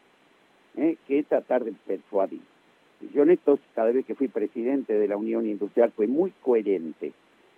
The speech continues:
Y yo lo que digo es, u-, yo como presidente de una institución, lo que tengo es la obligación, ¿eh? de tener la in-, mejor interlocución posible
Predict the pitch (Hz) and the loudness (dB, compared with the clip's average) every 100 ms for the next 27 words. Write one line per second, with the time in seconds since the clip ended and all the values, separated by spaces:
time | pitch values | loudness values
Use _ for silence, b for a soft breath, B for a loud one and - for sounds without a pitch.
0 | _ 98 - 147 135 135 143 170 143 123 | _ 0 6 8 8 4 2 4 6 6
1 | 101 _ _ _ - 151 - - 170 113 | 2 _ _ _ -4 -2 -2 -2 -2 -2
2 | 113 - 101 - 160 170 - 104 135 113 | -8 -6 -8 -2 2 2 2 -2 -2 -4
3 | - 139 110 - 90 71 71 _ _ - | -4 -6 -6 -6 -4 -4 -8 _ _ -8
4 | 85 80 80 - 151 98 85 92 b b | -6 -4 -4 4 6 6 2 0 b b
5 | b - 131 123 117 110 117 110 160 226 | b 2 6 8 8 8 8 4 -2 -2
6 | 185 - - - 101 82 101 113 _ _ | -2 -4 -6 -6 -4 -4 -10 -12 _ _
7 | _ _ _ _ - 160 - 156 - 123 | _ _ _ _ -8 -6 -4 -4 -2 -2
8 | 170 226 127 110 - - 104 - 202 160 | 0 -2 -2 -4 -6 -8 -6 2 2 2
9 | 107 101 98 95 101 - - - 87 - | -4 -6 -6 -6 -6 -2 -2 -2 -10 -2
10 | - - 98 | -2 0 -4